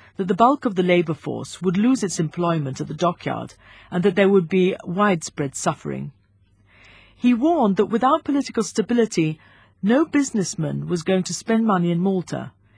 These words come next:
If there was a constant wrangle between the Maltese and British government,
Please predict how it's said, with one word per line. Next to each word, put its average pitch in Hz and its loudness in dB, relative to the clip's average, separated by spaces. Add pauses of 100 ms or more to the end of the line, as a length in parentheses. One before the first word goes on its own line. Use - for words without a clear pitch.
(260)
If 226 0
there 226 0
was 185 2
a 170 -4
constant 226 -4
wrangle 202 0
between 170 -2
the 175 0
Maltese 202 -2
and 175 -4
British 170 -8
government, 180 -2